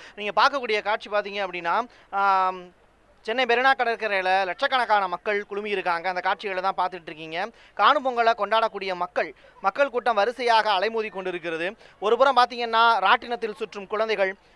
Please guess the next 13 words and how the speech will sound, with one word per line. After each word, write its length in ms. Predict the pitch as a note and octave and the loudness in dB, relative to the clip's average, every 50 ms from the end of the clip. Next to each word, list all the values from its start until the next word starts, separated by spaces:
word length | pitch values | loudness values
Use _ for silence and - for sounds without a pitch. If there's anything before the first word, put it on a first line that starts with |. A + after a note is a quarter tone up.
| - - - - - | -20 -20 -20 -16 -12
கு-, 180 | A#3+ B3 A#3 | -12 -12 -10
குதிரையில் 420 | - - C4+ C#4+ C#4+ C#4 C4 B3 A#3 | -6 -2 2 2 4 2 2 0 2
வலம் 220 | G#3+ G#3+ A3+ A#3+ | 2 4 4 4
வரக்கூடிய 420 | A#3 A3+ G#3+ G#3+ G#3+ G#3 G3 G3 F#3+ | 4 4 2 2 -2 -4 -2 -2 -2
இளைஞர்கள், 580 | F#3 F#3 G3+ A3+ A3+ A3 G3+ F#3 F#3+ F3+ F#3 _ _ _ _ | 0 0 -2 -2 -2 -2 -2 -4 -4 -6 -6 _ _ _ _
குடும்பத்துடன் 680 | - C4 D4 D#4 D4 C#4 A3 C4+ B3+ C4 B3+ B3+ A#3 - | -8 -6 -4 -2 -2 -2 -2 0 -2 -2 -2 -4 -8 -10
பிடித்த 360 | - A#3 A#3 - - C#4 B3 | -10 -8 -8 -4 -2 -2 -2
உணவை 340 | A3+ A3 A3 A3+ A3 A3 G#3+ | 0 0 -2 -2 -2 -2 -4
கொண்டு 240 | G3 G3+ G#3 A3+ A3 | -6 -6 -4 -4 -2
வந்து, 420 | A3 A3 G#3+ G3+ G#3+ A3 A3+ A3+ _ _ _ - - _ - | -2 -4 -4 -4 -2 -2 -4 -4 _ _ _ -20 -18 _ -4
அ, 120 | F#3+ F#3+ | -4 -2
உண்ணக்கூடிய 520 | G3 G#3+ A3+ B3 A3+ G#3 G#3+ G#3+ G3+ G3 F#3 | -2 -2 0 -2 -2 -2 -2 -4 -4 -4 -4
பெரியவர்கள், 640 | - G3+ G3+ G#3+ B3+ B3 A3 G#3+ F3 F#3 F3+ F3+ | -2 -4 -4 -2 -2 -2 -2 -2 -2 -2 -6 -6